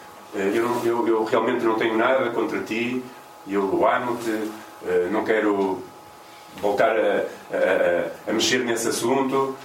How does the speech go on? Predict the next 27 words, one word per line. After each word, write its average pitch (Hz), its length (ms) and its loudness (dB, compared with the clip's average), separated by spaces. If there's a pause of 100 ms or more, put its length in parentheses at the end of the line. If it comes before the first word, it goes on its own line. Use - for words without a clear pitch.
estás 123 240 2
perdoado, 127 760 2 (320)
aceitas 123 720 0 (120)
o 104 80 -4
meu 113 160 2
perdão, 123 380 2
eu 117 120 2
aceito 113 300 0
o - 40 -4
teu - 140 0
perdão." 131 280 2
Às 170 120 4
vezes 180 220 2
até 175 420 2 (460)
dizer, 123 280 2
"Olha, 104 220 2
desculpa, 151 420 0
se - 100 -2
calhar 131 220 2
eu 131 80 0
também 127 220 2
te 123 60 -2
ofendi", 110 520 -2 (500)
não - 100 -4
é? - 80 -2 (200)
Porque - 260 -16
normalmente, 143 680 2